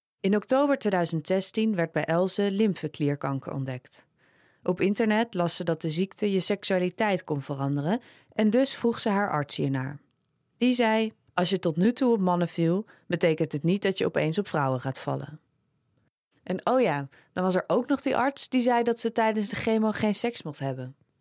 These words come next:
Terwijl haar specialist na de behandeling vertelde dat dit gerust kon, zolang ze maar een condoom gebruikte. De opmerking dat ze niet mocht vrijen weerhield haar niet alleen van seks,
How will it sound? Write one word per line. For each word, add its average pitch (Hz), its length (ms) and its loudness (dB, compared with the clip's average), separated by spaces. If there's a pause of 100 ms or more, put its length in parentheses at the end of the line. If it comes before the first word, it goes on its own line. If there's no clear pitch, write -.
(520)
Terwijl 151 240 2
haar 143 80 0
specialist 143 640 -2
na 127 280 0
de 170 80 0
behandeling 202 540 2
vertelde 208 400 0
dat 208 160 0
dit 220 180 -2
gerust 208 400 -2
kon, 208 380 0 (400)
zolang 226 380 2
ze - 100 -2
maar 139 120 0
een 156 100 -2
condoom 220 400 2
gebruikte. 151 640 -4 (580)
De 220 120 -6
opmerking 220 640 2
dat 170 180 0
ze - 80 -2
niet 175 200 0
mocht 156 200 -8
vrijen 180 520 2 (320)
weerhield 190 460 2
haar 208 160 0
niet 208 260 2
alleen 160 340 0
van 135 180 -10
seks, - 560 -4